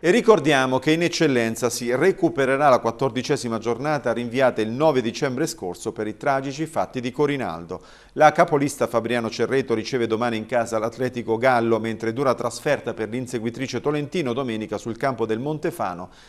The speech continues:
reduce da sette risultati utili consecutivi. Da seguire con interesse il derby forsempronese pergolese, l'altro anticipo sarà Porto d'Ascoli, Porto Recanati.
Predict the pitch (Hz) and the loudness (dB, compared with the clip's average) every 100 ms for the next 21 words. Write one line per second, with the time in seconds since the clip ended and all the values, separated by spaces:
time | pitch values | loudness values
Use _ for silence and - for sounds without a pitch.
0 | - 120 143 139 143 123 110 - 156 156 | -12 -2 0 0 -2 -2 -2 -2 -2 -2
1 | 156 165 151 160 147 135 135 101 87 120 | -2 -4 -4 -6 -4 -6 -6 -10 -6 -4
2 | 117 139 156 147 147 101 85 87 - - | -4 -4 -4 -6 -8 -12 -14 -14 -18 -20
3 | - _ 143 143 143 131 135 120 120 117 | -20 _ -2 0 0 0 2 2 0 -4
4 | 117 127 127 117 117 107 127 107 113 - | 0 2 2 0 -4 2 2 2 0 -2
5 | 131 - 117 110 113 113 113 95 107 104 | -2 -2 -6 -4 -4 -2 -4 -4 -2 2
6 | 143 123 - 104 - - 127 139 131 139 | 2 0 -2 -8 -12 -8 4 4 4 -2
7 | 170 - 196 127 120 123 120 117 139 156 | -6 -8 -10 -6 -6 -2 0 0 2 0
8 | 151 156 98 - 117 110 - 139 - 127 | 0 -2 -2 -2 -6 -4 0 2 2 -2
9 | 123 147 135 - 107 | 0 -2 -2 -4 -10